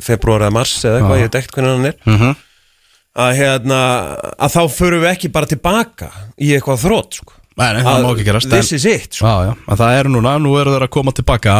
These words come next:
Speaker 2: og maður heyrir það að, að Sverrir Ingi verði mættur í,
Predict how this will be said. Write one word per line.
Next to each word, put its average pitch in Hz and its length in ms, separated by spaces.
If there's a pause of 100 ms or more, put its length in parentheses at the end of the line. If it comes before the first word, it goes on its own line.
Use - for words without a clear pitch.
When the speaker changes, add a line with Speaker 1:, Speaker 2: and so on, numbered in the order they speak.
Speaker 2:
og 117 260 (460)
maður 110 160
heyrir 120 240
það 120 320
að, 117 220
að 113 320 (180)
Sverrir 123 360
Ingi 120 520
verði 117 240
mættur 120 400
í, 113 140